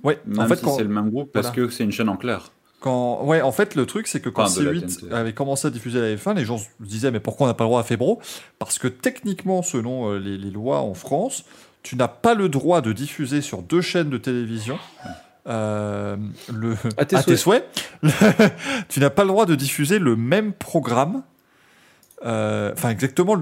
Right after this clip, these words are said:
Speaker 1: la même chose sur deux chaînes en même temps. Euh, normalement, maintenant, il y a eu aussi des choses, parce que je crois que sur R M C, avec R M C Story, tout ça, ils diffusaient
Speaker 3: Mhm.
Speaker 1: en même temps, euh, les matchs de foot, euh, sur R M C, euh,
Speaker 3: Moi,
Speaker 1: Sport,
Speaker 3: je veux
Speaker 1: R M C Story.
Speaker 3: un Grand Prix, euh, commenté par, euh,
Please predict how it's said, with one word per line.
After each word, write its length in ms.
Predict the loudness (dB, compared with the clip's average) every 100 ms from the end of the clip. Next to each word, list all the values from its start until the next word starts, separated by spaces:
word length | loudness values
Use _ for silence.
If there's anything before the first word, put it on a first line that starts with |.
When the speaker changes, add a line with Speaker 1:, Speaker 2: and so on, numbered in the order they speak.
| 0
Speaker 1:
la 100 | 0
même 240 | 2 2
chose 440 | 0 2 2 0 -6 -8
sur 240 | -6 -2
deux 160 | 2 2
chaînes 380 | 2 2 0 -2
en 100 | 0
même 220 | 0 -2 -2
temps. 240 | -4 -4 _ _ _ _ _ -20 -20 _ _ -6
Euh, 240 | -4 -4 -4
normalement, 720 | -2 0 2 2 4 4 2
maintenant, 300 | 2 2 2
il 40 |
y 40 | 4
a 40 |
eu 100 | 4
aussi 280 | 2 0 0
des 140 | -2
choses, 180 | -2 -2
parce 120 | -4
que 40 | -6
je 20 |
crois 120 | -6
que 40 | -4
sur 120 | -2
R 160 | 2 2
M 100 | 0
C, 260 | 0 0
avec 220 | 0 -2
R 80 | -4
M 100 | -4
C 120 | -4 -4
Story, 400 | -4 -4 -4 -6
tout 140 | -6
ça, 180 | -4 -4
ils 300 | -6 -12 -16
diffusaient 340 | -20 -8 -4
Speaker 3:
Mhm. 80 | -2
Speaker 1:
en 20 |
même 140 | -2 -6
temps, 300 | -6 -6 -6
euh, 40 | -8 -14 -20 -20 -8
les 80 | -4
matchs 180 | -2 -2
de 100 | -4
foot, 300 | -4 -6 -4
euh, 240 | -4 -4
sur 200 | -8 -8
R 180 | -8 -8
M 100 | -8
C, 200 | -10 -10
euh, 80 | -12 -14 -18 -18 -2
Speaker 3:
Moi, 180 | 0 2
Speaker 1:
Sport, 140 | 2
Speaker 3:
je 20 | 2
veux 160 | 2
Speaker 1:
R 60 | 2
M 60 | 2
C 60 |
Story. 200 | 2 0
Speaker 3:
un 80 | 0
Grand 260 | -2 0 0
Prix, 300 | 0 4 4
euh, 360 | 4 0 -4 -8 -14 -20 -20
commenté 540 | -4 -2 -2 -4 -4 -4
par, 320 | -4 -8 -8
euh, 180 | -12